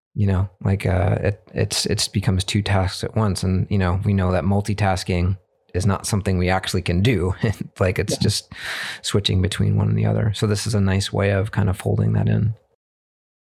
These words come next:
Speaker 2: I think what's also interesting about it is, like, often we have the focus on ourself and how can we optimize stress, um, rather than, like, always trying to feel good, but do good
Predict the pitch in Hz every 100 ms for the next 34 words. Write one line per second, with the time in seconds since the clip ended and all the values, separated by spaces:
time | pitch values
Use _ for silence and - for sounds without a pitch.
0 | _ - 254 277 320 - - 202 202 208
1 | 214 233 196 180 160 156 - 160 143 147
2 | 143 131 143 - - 196 202 180 160 151
3 | - 131 160 - - 131 117 - 277 127
4 | - 127 135 131 - 127 123 117 - 127
5 | 123 117 - 127 120 - - - - -
6 | _ 131 120 117 113 - _ _ _ 151
7 | 143 151 139 139 135 123 160 165 147 170
8 | 151 151 - 151 139 151 - 135 - 165
9 | 151 143 151 139 135